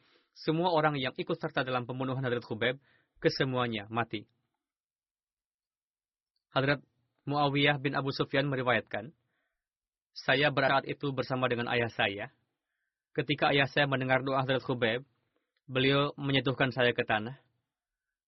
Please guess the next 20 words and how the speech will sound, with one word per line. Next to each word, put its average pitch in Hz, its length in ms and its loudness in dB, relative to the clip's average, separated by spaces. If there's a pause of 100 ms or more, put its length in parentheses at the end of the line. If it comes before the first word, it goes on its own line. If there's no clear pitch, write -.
(800)
Urwah 151 400 2
meriwayatkan, 135 800 0 (1200)
mungkin 160 560 -2 (560)
ada 135 240 2
juga 147 240 2
yang 110 240 0
lainnya. 104 400 -4 (560)
Walhasil, 127 480 0
di 139 80 0
antara 131 320 0
orang 151 240 2
musyrik 131 360 -4
yang 127 160 -4
ada 156 200 -2
pada 127 160 0
saat 120 240 -2
itu, 127 320 -10 (3500)
Abu 147 280 0
Ihab 131 440 4
Akhnas 135 400 -2